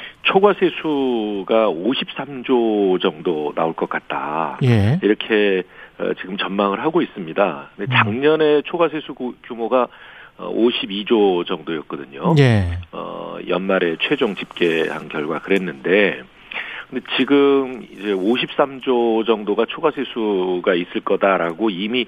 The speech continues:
Speaker 1: 지금 오월밖에 안 됐는데 벌써
Speaker 2: 예.
Speaker 1: 이렇게 이야기를 하고 있습니다. 어, 그 작년에, 어, 이 세수 집계를 어떻게 한 것인지,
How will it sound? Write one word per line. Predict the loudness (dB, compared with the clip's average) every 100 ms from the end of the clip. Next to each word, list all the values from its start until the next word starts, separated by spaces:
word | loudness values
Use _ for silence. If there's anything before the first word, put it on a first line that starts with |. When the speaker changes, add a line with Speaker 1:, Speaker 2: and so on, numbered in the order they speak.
| -6 -16 -18 -14
Speaker 1:
지금 | -8 -6 2
오월밖에 | 4 6 4 2 0 0 -4 -4
안 | -6 -6
됐는데 | -10 -12 -4 -2 -2 0
벌써 | 2 2 2
Speaker 2:
예. | 0
Speaker 1:
이렇게 | -2 0 2 2 2
이야기를 | 2 0 -2 -8
하고 | -4 -4
있습니다. | -6 -12 -12 -6 -6 -6 -10 -8 -6 -6 -8 -10 -6
어, | -2 2 2 0 -4 -16
그 | -4 -2 -2 -4 -16 -8
작년에, | -4 0 2 4 4 4 2 2 2 2 -2 -20 _ _ _ -14
어, | -10 -10 -10
이 | -10 -10 -8 -10 -2
세수 | -2 -2 -8
집계를 | -12 0 4 4 4 2 0 2 2 2 0 -4 -4
어떻게 | -4 0 0 -2
한 | -8 -4
것인지, | -4 -4 -12 -6 -2 0 2